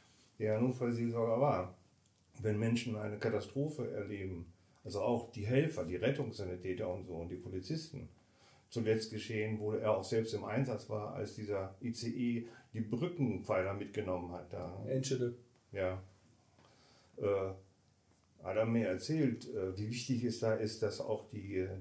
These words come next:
Speaker 1: die, dass die Retter selber Trauerarbeit leisten, dass sie auch lange noch seelsorgerlich begleitet werden. Weil wenn Trauerarbeit nicht geleistet wird, beziehungsweise wenn man nicht trauern kann, dann, ähm,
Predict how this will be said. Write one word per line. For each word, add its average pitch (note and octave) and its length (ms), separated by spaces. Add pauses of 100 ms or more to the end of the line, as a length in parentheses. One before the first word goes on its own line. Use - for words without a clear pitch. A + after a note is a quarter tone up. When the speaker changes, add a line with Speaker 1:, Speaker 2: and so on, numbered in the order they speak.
Speaker 1:
die, F#2 200 (220)
dass F#2+ 160
die G#2 120
Retter G2 340
selber G#2 440
Trauerarbeit F#2 680
leisten, F#2 460
dass F2+ 160
sie F2+ 100
auch F2+ 140
lange C3 320
noch B2+ 180
seelsorgerlich A#2 640
begleitet A2+ 460
werden. F#2 200 (320)
Weil A#2 300
wenn A2 140
Trauerarbeit A2+ 1120
nicht C#3 300
geleistet D3 480
wird, C3 180
beziehungsweise A#2 580
wenn A2+ 120
man A2 160
nicht - 260
trauern G#2+ 420
kann, A2+ 440 (840)
dann, B2 380 (120)
ähm, A#2+ 400